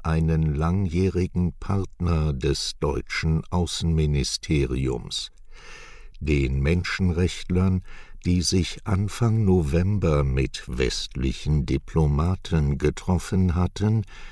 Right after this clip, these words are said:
wird vorgeworfen, Terrorgruppen unterstützt und Falschinformationen verbreitet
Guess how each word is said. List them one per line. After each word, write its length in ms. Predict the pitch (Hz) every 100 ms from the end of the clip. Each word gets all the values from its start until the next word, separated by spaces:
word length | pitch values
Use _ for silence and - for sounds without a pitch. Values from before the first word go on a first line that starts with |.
| -
wird 380 | 76 90 87 -
vorgeworfen, 1160 | - 87 78 73 76 73 71 73 - 76 76 71 - - _
Terrorgruppen 1120 | - 95 101 80 87 80 71 71 71 - 71 71
unterstützt 1120 | 78 69 - 78 69 - - 65 - - - -
und 340 | 76 65 - - -
Falschinformationen 2000 | - 92 95 - - 80 69 - 80 71 65 69 - 69 67 62 65 60 50 -
verbreitet 960 | - 76 64 64 64 64 - 67 -